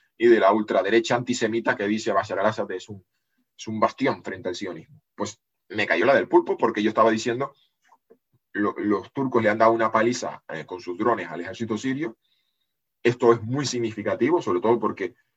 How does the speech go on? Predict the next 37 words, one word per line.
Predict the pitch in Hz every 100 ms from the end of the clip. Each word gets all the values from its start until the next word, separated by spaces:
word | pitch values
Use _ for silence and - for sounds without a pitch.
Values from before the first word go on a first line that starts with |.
| _
esto | -
significa | 113 120 113 123 110
que | 92
la |
industria | 92 113 113 117
turca | 143 -
ha | 107
llegado | 107 110
a |
un | 113
nivel | 113 113 113
de | 110
desarrollo | 107 107 104 135 120 90 95
muy | 117
relevante | 117 117 110 120 135
y | 90
muy | 92
interesante, | 101 107 107 123 135 175 - _ _ _ _
y |
esto | 104 131
es |
muy | 123 127
nuevo, | 107 170
y | 98
esto, | 92 131 - - _ -
eh, | 98 -
debe, | 117
además | 127 120 -
debe, | 104 104
debe | 87 107 110
ser | 113 160 117
la | 101 87
primera | - 98 107 139
ofensiva | 135 139 120 147 139
de | 135
la |
historia | 127 127 143 175 202